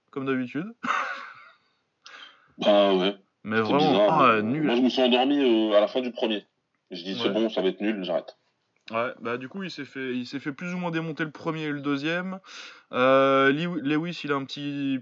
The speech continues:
Speaker 1: petit coup, petit coup au cardio en troisième, euh, en troisième round. Mais bon, du coup, il se dirigeait plus, euh, plus ou moins vers une décision assez facile avec, euh, vraiment, euh,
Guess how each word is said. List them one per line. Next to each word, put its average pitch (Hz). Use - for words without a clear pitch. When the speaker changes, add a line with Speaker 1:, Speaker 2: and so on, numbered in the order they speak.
Speaker 1:
petit -
coup, 139
petit -
coup 151
au 135
cardio 143
en 123
troisième, 123
euh, 117
en 113
troisième 127
round. 160
Mais 127
bon, 147
du 135
coup, 170
il 160
se 139
dirigeait 139
plus, 139
euh, 127
plus 143
ou 143
moins 143
vers 131
une 127
décision 123
assez 123
facile 135
avec, 117
euh, 101
vraiment, 131
euh, -